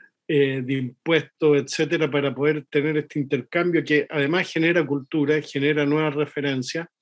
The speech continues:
para poder seguir, eh, mejorando. O sea, no, no solo unos pocos privilegiados por gozar de las amistades, los contactos y la posibilidad de viajar,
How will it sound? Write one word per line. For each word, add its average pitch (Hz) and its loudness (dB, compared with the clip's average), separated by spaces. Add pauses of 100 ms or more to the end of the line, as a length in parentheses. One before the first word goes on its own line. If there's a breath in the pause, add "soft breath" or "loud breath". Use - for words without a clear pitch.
(460 loud breath)
para 131 2
poder 147 4
seguir, 151 2
eh, 147 2
mejorando. 139 -2
O 120 -6
sea, 139 -6
no, 135 0
no 135 0
solo 156 0
unos 139 -2
pocos 143 -2
privilegiados 151 0 (560 soft breath)
por 143 8
gozar 135 -2
de 147 2
las 131 0
amistades, 147 0
los 135 -2
contactos 147 0
y 143 4
la 135 0
posibilidad 131 0
de 139 4
viajar, 156 -2